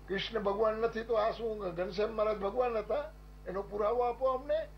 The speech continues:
ભગવાન કૃષ્ણના તો વેદ, પુરાણ, ઉપનિષદોની અંદર એના ઉલ્લેખો છે. અને જે નીલકંઠ વર્ણી ભગવાન કૃષ્ણ કહેવાય, વેદ જે વિશ્વની અંદર પુરાણિક, પુરાણામાં પુરાણા જો ગ્રંથ હોય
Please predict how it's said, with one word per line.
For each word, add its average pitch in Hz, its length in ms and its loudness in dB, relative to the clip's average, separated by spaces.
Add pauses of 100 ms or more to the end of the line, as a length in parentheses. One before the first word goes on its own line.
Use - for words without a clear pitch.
(280)
ભગવાન 208 440 0
કૃષ્ણના 226 640 0
તો 220 200 4
વેદ, 214 280 4 (140)
પુરાણ, 226 360 2 (520)
ઉપનિષદોની 233 840 2
અંદર 226 360 2 (720)
એના 220 200 0
ઉલ્લેખો 226 520 2
છે. 208 240 0
અને 202 260 -8 (160)
જે 196 120 2 (200)
નીલકંઠ 214 500 -2
વર્ણી 233 380 0
ભગવાન 220 460 0
કૃષ્ણ 226 440 -6
કહેવાય, 208 520 0 (120)
વેદ 233 340 4 (520)
જે 208 140 2 (420)
વિશ્વની 285 560 0
અંદર 262 280 2 (120)
પુરાણિક, 240 460 0 (420)
પુરાણામાં 247 680 0
પુરાણા 233 440 2
જો 208 200 2
ગ્રંથ 233 380 -2
હોય 180 320 -2